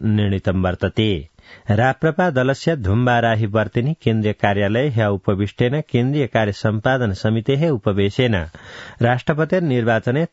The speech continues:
तटस्थं स्थातुं निर्णीतम् अस्ति। राष्ट्रपति पदस्य द्वौ एव प्रत्याशिनौ सक्रिय राजनीतौ स्तः इत्यतः राष्ट्रपति पदे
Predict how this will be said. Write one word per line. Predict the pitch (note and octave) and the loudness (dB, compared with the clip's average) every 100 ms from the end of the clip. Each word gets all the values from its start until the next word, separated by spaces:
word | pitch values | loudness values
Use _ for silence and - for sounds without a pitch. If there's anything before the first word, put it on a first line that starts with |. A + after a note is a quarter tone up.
| - | -2
तटस्थं | A2+ D3+ - - F3 | 0 -2 -2 -2 -2
स्थातुं | E3 - A#2+ - | -2 -2 0 0
निर्णीतम् | A2+ A2 G2+ G2 F#2+ F#2 | 0 2 0 0 0 0
अस्ति। | F2+ - B2 A#2 E2 - _ - - - | -2 0 0 0 -2 -10 _ -20 -12 -2
राष्ट्रपति | A2 G#2+ - F#2+ F#2 G2+ | 0 0 -2 -4 -2 -4
पदस्य | - G#2+ B2 - D#3 | -2 0 0 0 -2
द्वौ | C#3 A2+ A2+ | 0 0 2
एव | G#2+ G2+ | 0 0
प्रत्याशिनौ | - G2 - G#2+ - C3 D3+ | 0 -2 0 -2 0 0 0
सक्रिय | - C3+ - C#3 C3 G2+ | -2 -4 -2 0 0 2
राजनीतौ | G2+ G#2+ A2+ A#2 D#3 | 2 2 -2 0 -2
स्तः | D#3 - D#3+ | -2 -2 -2
इत्यतः | E3+ C3 - A#2+ B2 A#2 | -2 -2 -2 0 0 0
राष्ट्रपति | A2+ G#2+ - G#2 G#2 G#2+ | 2 0 -2 -4 -2 -2
पदे | - G#2+ A2+ | -2 0 0